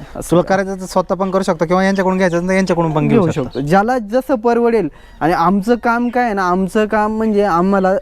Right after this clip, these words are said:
Speaker 1: शेतीमधनं वगैरे चांगले पैसे मिळतात, त्यामुळे हे काय आमचं असं नाही की याच्यातनं आम्हाला मिळालेच पाहिजे.
Speaker 2: हम्म, हम्म,
Speaker 1: हे एक
Speaker 2: हम्म.
Speaker 1: socially म्हणून आम्ही की बाबा लोकांनी वापरलं पाहिजे. आता फायदा फार आहे शेतीमध्ये
Speaker 2: बरोबर.
Speaker 1: त्याच्यातनं. आता बघा, आपल्याला जमिनीच्या मशागतीसाठी, बेड बनवण्यासाठी बऱ्यापैकी मोठे इक्विपमेंट लागतात,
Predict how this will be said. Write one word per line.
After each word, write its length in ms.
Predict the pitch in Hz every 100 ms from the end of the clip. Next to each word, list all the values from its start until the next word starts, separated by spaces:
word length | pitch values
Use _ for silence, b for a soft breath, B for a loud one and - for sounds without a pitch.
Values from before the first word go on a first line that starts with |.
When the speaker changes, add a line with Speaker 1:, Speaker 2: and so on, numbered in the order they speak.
| - -
Speaker 1:
शेतीमधनं 600 | - 202 196 185 185 185
वगैरे 240 | 185 185
चांगले 300 | 185 180 185
पैसे 300 | 180 185 185
मिळतात, 300 | 143 127 - - B B B -
त्यामुळे 240 | 175 226 220
हे 120 | 233 226
काय 160 | 240
आमचं 360 | 233 220 202 233
असं 280 | 226 226 208
नाही 160 | 214
की 120 | 185
याच्यातनं 340 | 185 180 190 196
आम्हाला 180 | 196 175
मिळालेच 380 | 160 151 147
पाहिजे. 260 | 131 143 127
Speaker 2:
हम्म, 160 | 120 110
हम्म, 220 | 107 101
Speaker 1:
हे 100 | 208
एक 100 | 233
Speaker 2:
हम्म. 200 | - 277
Speaker 1:
socially 300 | 247 254 254
म्हणून 220 | 254 226
आम्ही 220 | 220 233
की 100 | 214
बाबा 140 | 220 226
लोकांनी 460 | 220 214 240 240
वापरलं 440 | 214 196 214 208 214
पाहिजे. 180 | 214
आता 140 | 196 208 -
फायदा 300 | 208 190 214
फार 100 | 208
आहे 120 | 190
शेतीमध्ये 600 | 175 160 - 139 147 139 156 131
Speaker 2:
बरोबर. 240 | 120 110
Speaker 1:
त्याच्यातनं. 400 | - - 180 160 240 - -
आता 180 | 156
बघा, 260 | 196 226 214
आपल्याला 600 | 190 196 208 214 220 226
जमिनीच्या 480 | 190 196 208 202 202
मशागतीसाठी, 920 | 208 - 208 180 190 196 165 - 160
बेड 240 | 156 170 175
बनवण्यासाठी 540 | 170 170 175 175 151
बऱ्यापैकी 480 | 156 170 185 180 185
मोठे 300 | 185 185 190
इक्विपमेंट 460 | 151 143 - 143
लागतात, 320 | 131 127 -